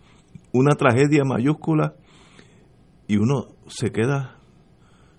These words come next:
no sé cómo análisis, porque por pobreza no es. Si vemos estos muertos, son todos clase media, eh,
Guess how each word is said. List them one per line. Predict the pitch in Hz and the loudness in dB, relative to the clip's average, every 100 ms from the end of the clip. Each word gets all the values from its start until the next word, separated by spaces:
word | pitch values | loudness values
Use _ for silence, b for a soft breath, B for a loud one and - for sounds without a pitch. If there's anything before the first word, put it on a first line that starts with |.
| _ | _
no | 95 113 | -4 -4
sé | - 127 | -4 -6
cómo | - 65 131 | -4 -4 -2
análisis, | 113 107 123 156 151 92 | -4 -2 -2 -2 -4 -6
porque | 101 90 87 85 | -4 -4 -6 -10
por | - 113 104 | -2 0 2
pobreza | 120 107 147 165 165 | 0 2 2 0 0
no | 143 107 | 0 0
es. | 82 - - _ b b b b - | -4 -12 -20 _ b b b b -16
Si | - 95 | -6 -2
vemos | 110 131 135 139 - | 0 0 -2 -4 -10
estos | 113 113 135 127 | -12 -4 -2 0
muertos, | 147 180 147 127 | 0 0 -4 -2
son | 120 127 | -4 -2
todos | 143 131 147 | -2 -2 -2
clase | 127 120 139 | -4 -4 -2
media, | 117 107 147 160 156 | -2 0 0 0 -2
eh, | 139 95 | -6 -8